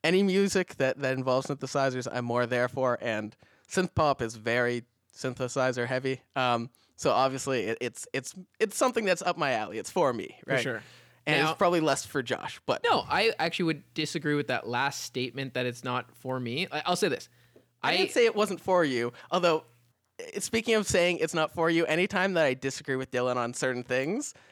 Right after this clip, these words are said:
Speaker 1: that are, are more for the, eh, like, I, we were talking about a movie called Tangerine. The, the main characters are, are transgender individuals in that movie. Um,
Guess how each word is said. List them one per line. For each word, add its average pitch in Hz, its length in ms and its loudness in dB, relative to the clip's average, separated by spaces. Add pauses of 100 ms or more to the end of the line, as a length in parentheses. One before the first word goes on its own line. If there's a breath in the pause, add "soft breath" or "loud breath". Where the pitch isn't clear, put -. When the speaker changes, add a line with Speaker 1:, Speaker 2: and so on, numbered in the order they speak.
(120 loud breath)
Speaker 1:
that 143 180 4
are, 135 320 4
are 127 120 4
more 135 320 0
for 127 600 0 (360 soft breath)
the, 135 280 -4
eh, 165 40 -4
like, 143 260 0
I, 151 100 2
we 156 60 0
were 160 80 2
talking 160 240 0
about 151 60 2
a 147 80 0
movie 143 180 0
called 131 220 -2
Tangerine. 139 840 -2
The, 147 160 2
the 139 160 -4
main 160 180 2
characters 151 380 -2
are, 127 220 0
are 120 340 2
transgender 135 640 -2
individuals 117 420 -6
in 123 180 -6
that 117 160 -2
movie. 107 360 -6 (340 loud breath)
Um, 127 380 2